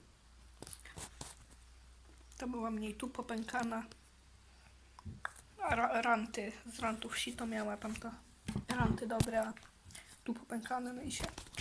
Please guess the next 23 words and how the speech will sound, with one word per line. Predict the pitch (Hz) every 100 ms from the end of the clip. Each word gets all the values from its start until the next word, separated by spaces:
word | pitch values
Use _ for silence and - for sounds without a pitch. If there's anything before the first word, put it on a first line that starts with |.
| 247 240
<clears throat> | - - - - -
z | -
tej | 233 240 - - 202 -
środkowej | - 226 - 247 214 220
ranty | 214 233
się | - 247
wycięło. | 262 - 240 220 226 - - - - - -
Skręciło | - - 214 226 226
się | 226 214
obydwie, | 214 220 190
mam | 202 202
nadzieję. | 208 240 247 247 -
Dość | 294 226 214 -
ciężkie | 240 226 - 208
tam | 214
w | -
środku. | - 220 - 233 - - - -
Wszystko | - 240 226
wymalowane, | 226 214 208 247 220 202
jeszcze | - -
na | 220 226
mokro | 240 233 - 233 -
skręcone. | - - 214 - 190 185